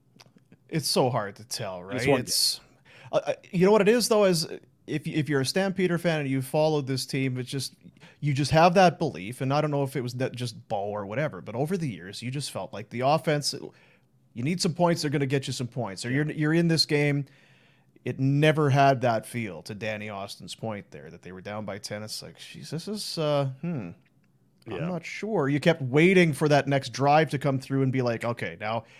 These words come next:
Speaker 1: now they're humming, here they go." And never really got the traction they needed. So
Speaker 2: That's how you felt in the playoffs last year when they finally went to Bo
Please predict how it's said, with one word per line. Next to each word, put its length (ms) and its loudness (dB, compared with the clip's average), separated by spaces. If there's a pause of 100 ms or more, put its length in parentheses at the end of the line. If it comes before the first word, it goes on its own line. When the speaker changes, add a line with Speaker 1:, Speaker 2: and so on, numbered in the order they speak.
(120)
Speaker 1:
now 220 4
they're 120 4
humming, 320 4
here 200 0
they 160 2
go." 460 -2 (520)
And 460 -8 (420)
never 440 -4
really 360 -6 (140)
got 300 -8
the 60 -20
traction 520 -10
they 60 -16
needed. 400 -16
So 160 -14
Speaker 2:
That's 100 -12
how 80 6
you 140 6
felt 320 6
in 40 -6
the 60 -4
playoffs 480 4
last 320 -4
year 100 0
when 120 -2
they 60 -8
finally 380 0
went 200 0
to 120 -2
Bo 440 4